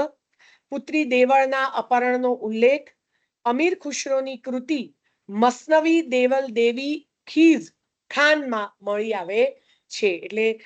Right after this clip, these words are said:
અ, કરણ ઘેલાની પુત્રી દેવળ દેવી હતી, એનું જે અપહરણ ખિલજીએ કર્યું હતું,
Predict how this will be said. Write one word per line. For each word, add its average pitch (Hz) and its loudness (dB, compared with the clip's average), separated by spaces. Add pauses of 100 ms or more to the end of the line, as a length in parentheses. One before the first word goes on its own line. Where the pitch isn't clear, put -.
(160)
અ, 208 -2
કરણ 247 0
ઘેલાની 226 0
પુત્રી 240 -8
દેવળ 220 2
દેવી 240 0
હતી, 226 -4
એનું 226 -4
જે 240 2
અપહરણ 247 2
ખિલજીએ 233 -4
કર્યું 254 4
હતું, 185 -10